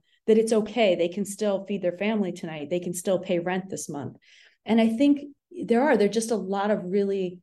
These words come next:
detrimental stereotypes out there around women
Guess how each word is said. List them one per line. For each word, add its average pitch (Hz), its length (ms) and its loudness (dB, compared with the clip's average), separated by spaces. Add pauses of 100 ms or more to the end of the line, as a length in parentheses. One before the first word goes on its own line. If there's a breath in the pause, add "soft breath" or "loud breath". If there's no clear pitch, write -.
(760)
detrimental 208 640 2
stereotypes 185 1000 -2 (120)
out 175 260 -4
there 165 400 0
around 170 480 -4
women 196 500 -2